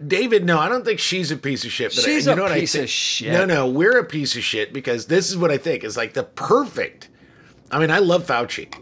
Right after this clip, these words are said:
Speaker 1: you know, but, uh,
Speaker 2: Yeah, I think you're a
Speaker 1: but
Speaker 2: fool if you don't.
Speaker 1: if, if, if we're gonna have any kind of consistency with our government, with our federal government, we have a president whose only qualification for being president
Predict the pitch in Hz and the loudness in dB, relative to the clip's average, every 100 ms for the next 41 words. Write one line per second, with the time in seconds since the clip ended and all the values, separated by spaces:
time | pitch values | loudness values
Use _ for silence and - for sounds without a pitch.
0 | - - - - - 123 110 104 - 120 | -20 -20 -20 -16 -2 0 2 -2 -4 0
1 | 135 120 - 135 123 156 156 160 127 113 | 0 0 0 2 4 4 4 2 2 0
2 | 156 123 113 120 147 110 - - 151 - | -2 -2 -2 0 0 -2 -6 -2 -2 0
3 | 165 151 170 160 214 233 262 202 180 170 | -2 0 -2 0 0 2 2 0 0 0
4 | 147 170 180 175 165 160 123 - 113 92 | 0 0 -2 -2 -2 -2 -4 -8 -10 -4
5 | - - 120 - 147 156 - 165 180 156 | -2 -2 -2 -4 -4 -6 -6 -4 -2 -2
6 | 156 143 165 139 95 80 95 107 107 135 | -2 0 0 -2 -6 -8 -4 -4 -2 -2
7 | 135 147 135 208 175 95 82 - - - | 0 0 0 -2 -2 -8 -10 -12 -20 -20
8 | - - _ _ - - 117 127 135 - | -20 -20 _ _ -20 -10 -2 0 -2 -2
9 | 185 240 220 185 127 120 117 - - - | 2 2 4 0 0 -4 -6 -18 -20 -12
10 | - 135 - 151 170 233 247 170 - 160 | -6 -4 -2 2 2 2 -2 -4 2 4
11 | 202 190 165 - 151 156 160 156 123 110 | 4 2 -4 -2 -2 -2 -4 -4 -6 -4
12 | 143 131 - 131 143 151 170 170 | -4 -4 -2 -2 -2 -4 -4 -6